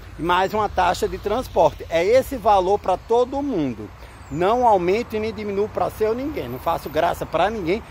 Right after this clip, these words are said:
porque isso é um trabalho que eu desenvolvo no canal. Aí você me contrata pra fazer isso. Aí tem que entender que até novembro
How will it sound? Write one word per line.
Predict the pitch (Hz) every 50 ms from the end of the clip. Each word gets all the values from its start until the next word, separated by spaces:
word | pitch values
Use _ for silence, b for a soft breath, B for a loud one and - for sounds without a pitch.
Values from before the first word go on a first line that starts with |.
| B B -
porque | - 180 139 - 190
isso | 214 214 - 240
é | 240
um |
trabalho | - 220 196 - - 180 185 196
que | - 202
eu | 180
desenvolvo | 165 180 160 190 196 143 170 196 185 170 196
no | 202 196
canal. | - 220 240 254 240 208 131 113 98 - - - - B B B B B B B B B
Aí | - 147 175
você | 208 226 - 240 233
me | 240 240
contrata | - 269 277 285 285 - - 233 214 214 220 233 - 254 240
pra | - 240 240
fazer | 233 - 226 220 220 247
isso. | 247 233 190 147 - - 202
Aí | 143 143 185
tem | 202 - - 254 277
que | 269 - -
entender | 302 202 - 185 160 147 135 180 208 220 - -
que | - 214 196 156 - B B B B B B -
até | 190 185 185 - - 269 294 320
novembro | 392 359 233 202 165 131 131 180 226 254 262 247 185 160 131 123